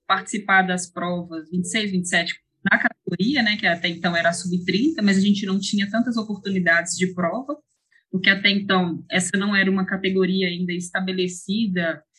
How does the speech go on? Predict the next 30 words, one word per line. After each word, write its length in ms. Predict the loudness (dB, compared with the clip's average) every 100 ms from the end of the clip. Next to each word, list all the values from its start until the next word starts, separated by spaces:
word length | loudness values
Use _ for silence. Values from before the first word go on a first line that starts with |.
| _ -4
é, 220 | 0 2
nos 140 | 2
critérios 460 | 0 -2 0 0 0
da 100 | -4
C 160 | -4 -4
B 160 | -6
C, 380 | -2 0 2 0 -2
como 460 | 0 2 2 0
em 100 | 2
algumas 380 | 2 2 -2 -4
provas 280 | -2 -2 0
até 220 | -2 0
hoje 300 | -2 -2 -4
não, 300 | -2 -2 -6 -4
não, 340 | -2 -2 -4
continua 440 | -6 -6 0 0 2
não 160 | 0
sendo. 540 | -2 -2 2 0 0 _ _ 0
E 160 | 2
aí, 220 | 2 2 0
aos 260 | 2 2
vinte 280 | 2 2 0
e 100 | 2
nove 680 | 4 4 2 0 0 0 -4 0
pra 180 | 2 2
trinta 340 | 2 0 2
anos, 760 | 0 0 0 -2 -4 -8 -14 -4
eu 180 | 0 4
resolvi 840 | 4 4 2 2 0 -2 -4 -6 _ _ _ _
disputar, 840 | -4 -4 -6 -4 2 4 4 2